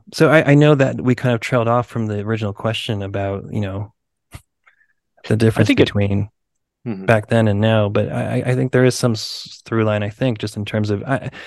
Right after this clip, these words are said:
Speaker 1: I'm really just trying to come at it from a more personal standpoint, you know, like,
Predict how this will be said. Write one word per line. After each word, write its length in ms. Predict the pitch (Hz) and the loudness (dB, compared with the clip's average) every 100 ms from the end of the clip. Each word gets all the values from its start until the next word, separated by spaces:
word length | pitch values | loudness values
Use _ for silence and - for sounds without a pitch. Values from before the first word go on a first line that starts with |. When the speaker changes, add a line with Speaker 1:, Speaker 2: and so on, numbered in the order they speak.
| - | -10
Speaker 1:
I'm 140 | - 139 | 2 6
really 160 | 160 | 6
just 200 | 147 117 | 6 4
trying 180 | - 120 | 2 2
to 120 | 110 | 2
come 100 | - | 2
at 120 | 113 113 | 2 2
it 80 | |
from 160 | - 110 | 0 -4
a 40 | |
more 200 | 104 104 | 0 0
personal 600 | 104 - 117 127 107 101 110 | -2 -2 -2 -2 -2 -4 -8
standpoint, 480 | - 101 101 101 98 | -8 -8 -4 -4 -4
you 80 | |
know, 200 | 101 101 | -4 -4
like, 280 | 107 104 104 | -2 -2 -4